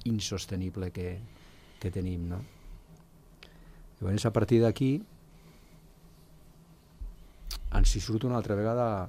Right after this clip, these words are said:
si és que sempre ens, ens hi sortirà. Em, quin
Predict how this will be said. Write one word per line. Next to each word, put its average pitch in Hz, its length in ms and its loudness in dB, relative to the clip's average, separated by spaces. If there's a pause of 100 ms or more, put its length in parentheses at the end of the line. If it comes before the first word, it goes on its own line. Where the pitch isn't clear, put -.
(120)
si - 180 -4
és - 100 -6
que 123 100 2
sempre 139 340 0
ens, - 120 -6
ens - 280 -6
hi 104 60 -4
sortirà. 95 460 -4 (1300)
Em, 98 480 -2 (720)
quin 135 320 2